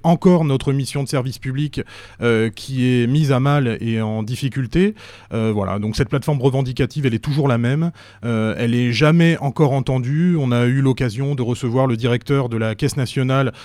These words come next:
euh, pour une fois que, euh, lorsqu'il se rend en Gironde, alors c'est un nouveau qui était désigné, euh, ses prédécesseurs ne daignaient même pas, euh, nous entendre. Là, on a pu échanger avec lui, mais les perspectives des, des,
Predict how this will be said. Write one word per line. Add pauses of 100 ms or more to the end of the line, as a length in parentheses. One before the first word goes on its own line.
(220)
euh,
pour
une
fois
que,
euh,
lorsqu'il
se
rend
en
Gironde,
alors
c'est
un
nouveau
qui
était
désigné, (360)
euh,
ses
prédécesseurs
ne
daignaient
même
pas,
euh,
nous
entendre.
Là,
on
a
pu
échanger
avec
lui, (260)
mais
les
perspectives
des,
des,